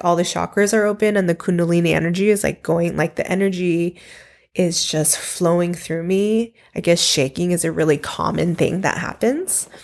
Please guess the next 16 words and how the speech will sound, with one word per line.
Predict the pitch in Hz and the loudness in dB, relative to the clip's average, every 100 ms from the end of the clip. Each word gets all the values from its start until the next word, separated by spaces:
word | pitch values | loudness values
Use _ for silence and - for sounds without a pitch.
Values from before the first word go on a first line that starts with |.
| - - - - | -20 -20 -20 -6
But | 208 185 - | -2 -2 0
in | 202 208 | 2 4
that | 220 262 214 | 2 0 0
moment, | 190 185 196 208 160 160 160 - _ - | -2 0 0 0 0 2 0 -2 _ -2
in | 196 208 | 0 2
those | 220 220 220 - | 4 6 4 -2
few, | - - - - 208 214 220 233 247 - - | -6 -12 -12 -6 -2 2 4 2 0 -2 -6
I | 196 | -2
would | 202 196 | 0 0
say, | - 185 | 0 0
like, | 147 147 | 0 -2
fifteen, | - 214 - 185 175 | -4 -6 -2 -2 -2
twenty | - 185 170 | 0 0 0
minutes | 175 190 190 - - | 0 0 0 0 -2
of | 160 160 165 185 - | 2 2 0 -6 -8
rest | 160 156 240 339 - | -2 2 2 0 -2